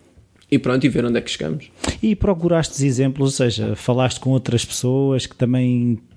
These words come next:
Speaker 2: fizeram essas carreiras e
Speaker 1: Hum.
Speaker 2: essas tentativas?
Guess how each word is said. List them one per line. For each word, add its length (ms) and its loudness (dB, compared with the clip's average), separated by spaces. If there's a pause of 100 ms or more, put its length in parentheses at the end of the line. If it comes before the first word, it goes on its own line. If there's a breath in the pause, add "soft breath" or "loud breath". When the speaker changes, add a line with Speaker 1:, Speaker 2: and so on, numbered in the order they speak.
Speaker 2:
fizeram 580 -2
essas 360 0
carreiras 960 0
e 320 0
Speaker 1:
Hum. 160 -8
Speaker 2:
essas 280 2
tentativas? 760 0